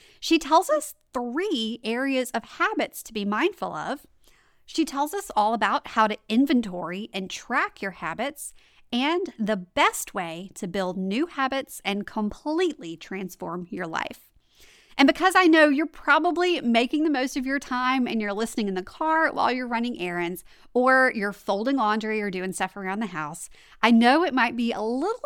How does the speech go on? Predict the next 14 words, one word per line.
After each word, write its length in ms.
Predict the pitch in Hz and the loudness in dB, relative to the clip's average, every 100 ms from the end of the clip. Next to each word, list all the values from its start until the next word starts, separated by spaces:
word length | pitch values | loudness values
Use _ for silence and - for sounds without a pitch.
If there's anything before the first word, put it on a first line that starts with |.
| 277 | 0
inconvenient 720 | 320 370 349 262 240 240 - | 0 2 -2 0 0 -2 -6
for 120 | - | -6
you 120 | 233 | -4
to 60 | 208 | -6
stop 320 | - 208 214 | -4 -4 -2
what 160 | 226 - | -4 -6
you're 80 | 220 | -4
doing 400 | 196 202 220 214 - | -4 -4 -6 -10 -10
and 120 | 185 | -10
take 220 | 170 - | -10 -12
notes. 380 | 170 - - - _ _ - | -12 -12 -20 -20 _ _ -18
But 100 | 208 | -4
don't 240 | 202 240 | 0 2
worry 380 | - 214 208 208 | 2 2 2 -4